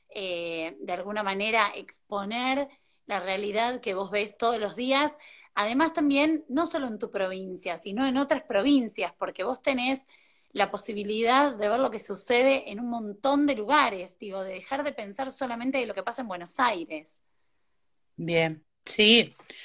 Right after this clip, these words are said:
Speaker 2: sí, por supuesto que sí, me encantaría. Creo que somos muchas las que podemos hoy participar de esos espacios, desde nuestras experiencias, que son todas diferentes, ¿no?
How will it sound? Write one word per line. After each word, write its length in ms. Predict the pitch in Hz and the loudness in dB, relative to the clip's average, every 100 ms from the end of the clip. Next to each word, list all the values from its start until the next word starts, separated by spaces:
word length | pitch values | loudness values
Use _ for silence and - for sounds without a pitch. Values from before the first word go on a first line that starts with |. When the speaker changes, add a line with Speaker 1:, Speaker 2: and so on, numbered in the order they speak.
| - - - | -18 -18 2
Speaker 2:
sí, 220 | - 233 | 6 8
por 160 | 208 196 | 8 2
supuesto 540 | 175 214 254 247 170 | 4 8 10 8 2
que 100 | 160 | 2
sí, 340 | - 160 160 - _ _ _ | 2 0 -4 -10 _ _ _
me 80 | 175 | -4
encantaría. 800 | 175 175 175 170 175 180 156 156 _ - - - _ | 0 2 6 8 8 8 6 4 _ -20 -20 -20 _
Creo 360 | - 214 233 233 | 6 12 12 12
que 320 | 208 190 180 | 8 8 8
somos 400 | - 214 220 202 | 8 6 6 4
muchas 440 | 226 247 220 180 | 6 6 8 6
las 140 | 175 170 | 6 4
que 160 | 180 | 2
podemos 600 | 170 170 175 175 180 - | 4 6 8 6 2 2
hoy 200 | 175 170 | 4 4
participar 640 | 170 165 156 151 170 147 170 | 4 2 2 -4 0 4 4
de 60 | 165 | 4
esos 280 | - 160 | -2 -4
espacios, 600 | 160 - 156 147 - 151 139 _ _ _ _ _ - | -8 0 2 2 0 -2 -6 _ _ _ _ _ -2
desde 260 | 170 165 165 | 4 6 6
nuestras 380 | 165 165 160 | 6 2 0
experiencias, 600 | 165 - 175 214 226 185 | 0 4 8 10 8 6
que 80 | 165 | 0
son 240 | - 175 175 | 2 2 4
todas 240 | 180 170 | 4 4
diferentes, 640 | 175 139 170 202 180 156 151 | 0 0 4 6 4 -6 -2
¿no? 280 | 175 220 | 0 0